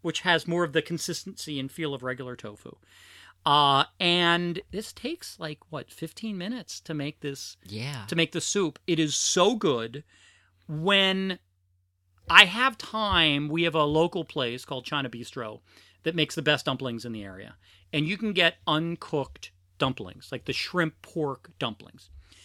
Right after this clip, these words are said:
Speaker 1: And, uh, so you get them uncooked, you boil 'em up, you drop 'em in the soup. Oh my God.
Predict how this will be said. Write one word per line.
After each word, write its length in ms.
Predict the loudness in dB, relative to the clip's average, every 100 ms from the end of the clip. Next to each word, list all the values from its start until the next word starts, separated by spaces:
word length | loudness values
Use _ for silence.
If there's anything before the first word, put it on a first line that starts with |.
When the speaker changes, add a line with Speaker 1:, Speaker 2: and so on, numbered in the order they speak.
| -20 _ -10 0
Speaker 1:
And, 520 | 2 2 2 -2 -2
uh, 260 | -2 -2
so 160 | -6 -6
you 60 | -6
get 120 | -4
them 100 | -4
uncooked, 580 | -4 -2 -4 -4 -10 -16 -18 _ _ -12
you 80 | -6
boil 340 | 0 2 4
'em 120 | 2
up, 260 | 2 2 -2 -10
you 120 | -10
drop 320 | 0 0 0
'em 100 | -2
in 80 | -4
the 60 | -4
soup. 360 | -6 -6 -8 _ 0
Oh 100 | 2
my 120 | 2
God. 280 | 0 -4